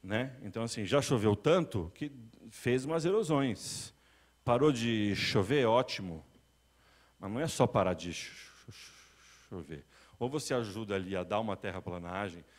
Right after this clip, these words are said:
você ajuda a pessoa objetivamente, do ponto de vista biológico,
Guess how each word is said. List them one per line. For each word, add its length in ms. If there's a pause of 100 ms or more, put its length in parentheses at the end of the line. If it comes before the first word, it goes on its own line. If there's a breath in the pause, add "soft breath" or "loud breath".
(200 soft breath)
você 200
ajuda 380
a 20
pessoa 500
objetivamente, 1080 (920)
do 120
ponto 280
de 140
vista 300
biológico, 840